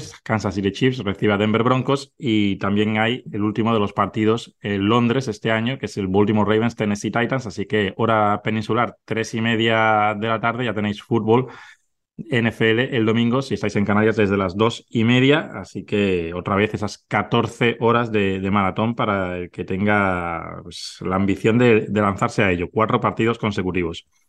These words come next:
Vamos con el primero de ellos, Rubén, Seattle Seahawks, Cincinnati Bengals. Los Seahawks, que creo que quizás es el equipo que tiene mejor récord, del que se está hablando menos, porque, bueno, van tres uno, es decir,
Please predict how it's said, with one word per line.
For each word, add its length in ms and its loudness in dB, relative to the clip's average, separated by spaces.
Vamos 260 2
con 120 2
el 120 2
primero 320 4
de 160 4
ellos, 420 -4
Rubén, 300 0
Seattle 420 0
Seahawks, 540 -4
Cincinnati 800 0
Bengals. 720 -2
Los 640 0
Seahawks, 560 0
que 640 -2
creo 140 -2
que 100 0
quizás 380 -2
es 260 -6
el 120 2
equipo 200 0
que 60 4
tiene 220 4
mejor 340 2
récord, 300 -2
del 120 -4
que 140 -6
se 140 -8
está 180 -2
hablando 380 4
menos, 420 2
porque, 240 -2
bueno, 240 -2
van 300 -4
tres 320 0
uno, 380 4
es 120 -20
decir, 200 -4